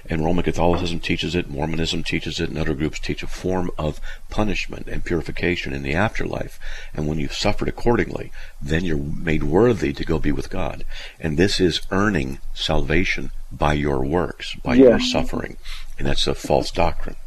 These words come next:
Speaker 1: And it's what all the false religions teach.
Speaker 2: No, yeah, I mean, when, when he really broke it down to me a while back, I'm like, "Bro, that's, that's like you're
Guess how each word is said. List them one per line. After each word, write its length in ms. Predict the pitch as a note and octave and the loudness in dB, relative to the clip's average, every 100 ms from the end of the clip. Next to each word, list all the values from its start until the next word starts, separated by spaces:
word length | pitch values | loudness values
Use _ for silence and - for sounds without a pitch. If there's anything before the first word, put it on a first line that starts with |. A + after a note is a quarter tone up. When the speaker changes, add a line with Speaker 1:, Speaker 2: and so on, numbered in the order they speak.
| - - - - - | -12 -14 -14 -14 -12
Speaker 1:
And 140 | - - | 4 6
it's 240 | - - - | 6 4 -2
what 120 | C#2+ - | -2 2
all 160 | F2+ F2+ | 4 4
the 80 | |
false 320 | D#2 D#2 C#2+ - | 4 2 2 2
religions 380 | D2+ D2+ - | 0 0 -4
teach. 320 | - - - - - - - - - - - - _ _ _ _ _ _ _ _ _ _ - - - - - - | -6 -10 -10 -14 -16 -12 -12 -14 -20 -20 -20 -20 _ _ _ _ _ _ _ _ _ _ -20 -20 -20 -18 -12 6
Speaker 2:
No, 180 | C3 D#3+ | 10 12
yeah, 120 | F3 | 12
I 40 | |
mean, 160 | C3+ B2 | 12 12
when, 260 | B2 B2 G#2+ | 12 12 12
when 100 | B2+ | 12
he 120 | D#3 | 10
really 260 | E3+ E3+ D3 | 12 10 12
broke 260 | C#3 C#3 | 10 10
it 100 | C#3 | 10
down 180 | C3 C3+ | 8 8
to 100 | C#3+ | 8
me 140 | B2+ | 6
a 60 | B2 | 6
while 220 | A#2+ A#2+ | 8 6
back, 260 | A#2 A#2+ B2+ | 8 4 4
I'm 100 | A#2 | -4
like, 140 | A#2 A2+ | -6 0
"Bro, 120 | C#3+ | 0
that's, 180 | C#3+ C#3+ - - | 0 -2 -10 -6
that's 220 | A#2+ C3+ - | 0 0 0
like 140 | - | -6
you're 100 | C#3 | -4